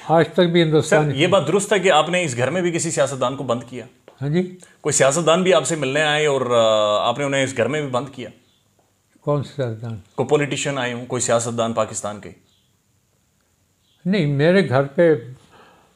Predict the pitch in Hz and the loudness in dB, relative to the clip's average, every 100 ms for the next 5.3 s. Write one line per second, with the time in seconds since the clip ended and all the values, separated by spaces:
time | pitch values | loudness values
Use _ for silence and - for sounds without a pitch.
0 | 131 139 160 143 143 147 147 175 170 185 | -2 0 0 0 0 2 0 2 2 4
1 | 160 160 160 156 - _ _ _ - 139 | 2 0 -2 -6 -12 _ _ _ -4 0
2 | 156 - 151 - 151 139 117 139 143 143 | 2 2 -2 0 -2 -2 -6 0 0 0
3 | 147 156 170 160 165 170 180 - 196 - | -2 0 2 2 2 0 0 2 0 0
4 | - - - - - - _ _ - 180 | -18 -20 -20 -20 -20 -20 _ _ -4 -4
5 | - 208 196 | 2 0 0